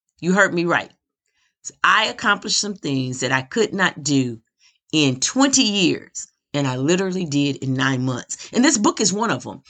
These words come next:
I actually started writing this book in nineteen ninety-nine or ninety-eight, actually. Uh, I started a women's, uh, support group. And then I started writing the, the companion book to go with it. And life lifed me.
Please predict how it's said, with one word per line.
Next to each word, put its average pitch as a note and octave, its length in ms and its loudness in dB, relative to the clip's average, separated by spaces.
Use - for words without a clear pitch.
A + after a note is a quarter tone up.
I A#3 60 4
actually C#4+ 200 0
started G#3 260 0
writing G#3+ 300 2
this A3 160 -2
book F3+ 320 -4
in C#3+ 100 0
nineteen E3 440 -2
ninety-nine C#3+ 840 -2
or E3+ 160 2
ninety-eight, F#3 500 2
actually. B2 500 -4
Uh, C3+ 440 0
I E3 80 0
started F#3 440 2
a D#3 60 2
women's, F#3 680 2
uh, D3+ 120 -2
support - 640 -2
group. C#3+ 400 -2
And F3+ 180 4
then A3+ 220 2
I G3+ 60 2
started G3 340 2
writing F#3 460 0
the, C#3 280 0
the C#3 80 -4
companion F3 760 -2
book A3 260 2
to G#3 140 0
go F#3 180 0
with E3+ 380 0
it. - 180 -8
And F#3+ 160 -2
life - 300 0
lifed F3 640 0
me. B2+ 260 -6